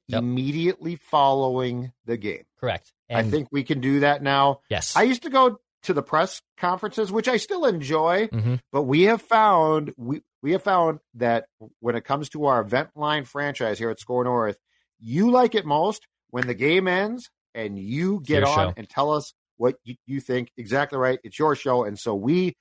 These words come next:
Speaker 2: have listened. We will be doing those shows home and away
Speaker 1: Mm-hmm.
Speaker 2: immediately after games. And, uh, there is a graphic for you. Kirill Kaprizov, Upper Deck, one of the greatest players in Minnesota N H L history. And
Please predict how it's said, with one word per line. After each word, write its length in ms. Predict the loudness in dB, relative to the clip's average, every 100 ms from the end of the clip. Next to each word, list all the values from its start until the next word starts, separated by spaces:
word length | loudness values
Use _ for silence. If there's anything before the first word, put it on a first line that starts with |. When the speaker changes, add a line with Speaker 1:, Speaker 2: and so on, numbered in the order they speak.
| _
Speaker 2:
have 180 | -8 -6
listened. 460 | -4 -4 -4 -6 -4
We 100 | -2
will 80 | 0
be 120 | 0
doing 280 | 0 -2 -2
those 220 | -2 -4
shows 380 | -2 -2 -2 -2
home 240 | 0 0
and 200 | 2 2
away 480 | 4 4 2 0 -2 -4
Speaker 1:
Mm-hmm. 280 | -2 0 0
Speaker 2:
immediately 800 | -2 -2 0 0 -4 -4 -2 0
after 340 | 2 0 -2 -4
games. 380 | 0 0 -2 -10 _ _ _ _
And, 380 | -8 -4 -4 -2
uh, 280 | 0 0 -2 -8 _ -6
there 220 | -2 -2
is 160 | -4 -8
a 40 |
graphic 460 | -6 -4 -4 -4 -12
for 180 | -8 -6
you. 160 | -6 -10 -10
Kirill 220 | -6 -6
Kaprizov, 600 | -8 -6 -6 -2 -2 -2 _ -6
Upper 280 | -2 -2
Deck, 280 | 2 2 2 _ _ _ _ _
one 300 | 0 6 6 6
of 240 | 4 2
the 360 | 0 2 0 -2
greatest 520 | -2 0 2 0 -2 _
players 760 | -4 -2 0 -2 -4 -6 -10 -16 _ _ _ _ _ _
in 240 | -10 -6 -4
Minnesota 640 | -4 -2 0 2 2 0 _ _ _ _ -4
N 100 | -2
H 240 | -2 -2
L 160 | -2 0
history. 460 | -4 -6 -6 -4
And 180 | -4 -6